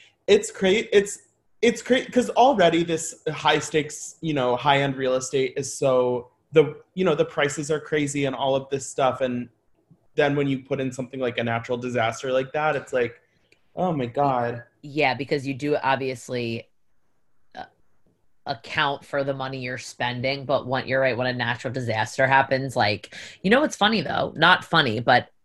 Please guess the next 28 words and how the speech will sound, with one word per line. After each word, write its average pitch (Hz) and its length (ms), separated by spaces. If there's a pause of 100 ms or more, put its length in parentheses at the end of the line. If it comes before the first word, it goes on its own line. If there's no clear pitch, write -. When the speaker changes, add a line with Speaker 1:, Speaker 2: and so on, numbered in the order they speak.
(400)
Speaker 2:
because 175 340
I 156 120
learn 143 300
a 147 60
lot 151 240
from 156 120
Keeping 156 300
Up 151 140
with 135 100
the 151 100
Kardashians, 160 840
years 135 420
ago 156 420
when 135 220
Kendall 135 640
or 131 160
Kylie, 127 380
one 123 140
of 120 100
the 127 80
young 120 240
ones, 135 240
was 127 160
looking 127 280
to 123 60
buy 120 200
a 113 60
house, 117 460